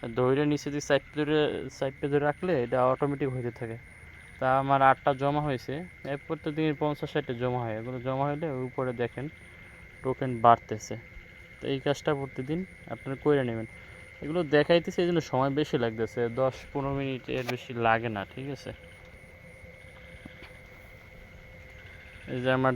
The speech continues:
যে কয়টা ব্যাটারি হয়েছিল, ওগুলো আমি কানেক্ট করে নিলাম। যাই হোক, উম, এখানে আরও কয়েকটা কাজ আছে। এই মিমির এখানে ক্লিক করে আরও প্রতিদিন, এ, এ, প্রায় ফাইভ, এ, ফাইভ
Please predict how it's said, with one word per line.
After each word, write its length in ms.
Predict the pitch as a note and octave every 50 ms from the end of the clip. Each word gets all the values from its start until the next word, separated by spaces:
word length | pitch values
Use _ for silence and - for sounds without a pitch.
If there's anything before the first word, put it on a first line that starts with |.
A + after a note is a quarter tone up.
| B2 B2+
যে 80 | C3+ C3+ - -
কয়টা 260 | C#3 C#3 C3+ C#3 C#3 C3+ C3 B2
ব্যাটারি 340 | C3 B2+ - C3+ B2+ C3+ C#3 C3+ C3 C#3
হয়েছিল, 300 | C#3 B2+ - - D#3 D#3 D#3 C#3+
ওগুলো 200 | C3+ C#3 C3 B2+ B2+ B2
আমি 140 | B2 B2 A#2+ - -
কানেক্ট 240 | B2+ A#2+ A#2 A2+ - -
করে 120 | - B2 A#2+ A#2
নিলাম। 200 | A#2 A#2 B2+ D3+ F3 - - - - - - - - - - A#2+ A#2 A#2 A#2+
যাই 140 | A#2+ A#2 A#2+
হোক, 100 | C3 - - - - - - - - - - - - - - - - - - - - -
উম, 220 | - A#2 A#2 - - - - B2+ C3
এখানে 280 | - - D3+ D3 D#3 D#3 D3 C#3+ C#3+
আরও 160 | C#3+ C#3 D3 D3 C#3 -
কয়েকটা 300 | C#3 C3+ C3 - - C#3 - -
কাজ 140 | B2 A#2+ A#2 A#2+ A#2+
আছে। 200 | - - - C3 D3+ E3+ - - - - - - - - - - - - B2+
এই 60 | B2+ C3 C#3
মিমির 340 | C#3+ C#3+ D3 D#3 D#3+ D#3+ D#3 - - - - B2+ C#3
এখানে 260 | C3+ - D3 C#3 C#3+ C3+ -
ক্লিক 260 | - C#3+ C#3+ D3 C#3 -
করে 160 | D3 D3 D3 D3+ C#3+ C#3
আরও 120 | C#3 C#3 C3+ B2+ -
প্রতিদিন, 380 | C#3+ C3 C3 C#3+ C3 C#3 C#3 C3 C3+
এ, 120 | C3+ C3 C3 B2 B2 - - - - - C3+
এ, 20 | C3 B2+ - -
প্রায় 200 | C3+ B2+ B2+ B2 -
ফাইভ, 160 | - B2+ B2 B2 - - - C#3+
এ, 40 | C3+ B2+ - -
ফাইভ 160 | - B2